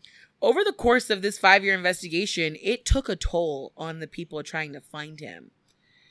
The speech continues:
And then it was nineteen eighty-eight.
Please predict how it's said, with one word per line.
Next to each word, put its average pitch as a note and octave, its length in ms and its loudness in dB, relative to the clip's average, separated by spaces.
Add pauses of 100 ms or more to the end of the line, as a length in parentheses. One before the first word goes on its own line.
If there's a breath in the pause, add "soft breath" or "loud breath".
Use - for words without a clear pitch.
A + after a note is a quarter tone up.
(960 soft breath)
And C#3 140 -10
then C#3 80 -8
it D#3 80 -6
was F3 120 -8
nineteen F#3+ 360 -6
eighty-eight. A#3 460 -10